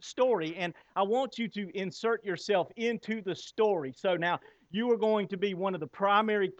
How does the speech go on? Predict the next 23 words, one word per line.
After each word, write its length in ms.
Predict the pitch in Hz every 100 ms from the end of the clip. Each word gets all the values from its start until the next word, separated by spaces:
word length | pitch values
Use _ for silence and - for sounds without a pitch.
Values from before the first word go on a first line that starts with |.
| -
characters 640 | 254 240 185 - 151 135 - _ _ _ _ _
in 200 | 220 208
this 180 | 185 180
parable 420 | - 226 202 175
that 100 | 165
I'm 140 | 160 156
telling 380 | 202 180 156 147
today. 400 | 160 190 147 110 _ _ _ _ _
All 100 | 175
right, 120 | 180
so 100 | -
you've 200 | 170 185
gotta 260 | 185 175 135 -
put 240 | 208 208 196
yourself 480 | 180 - 196 175 - _
in 600 | 220 220 226 233 240 233 226 _ _ _ _
that 320 | 143 180 185 170 _ -
place, 840 | - 196 190 160 - _ - - - _ _ _
okay? 360 | 139 - 180 202 - _ _ _ _ _ _ _
Now, 180 | 170 127
here's 280 | 165 196 196
the 100 | 156
story. 520 | - 185 170 127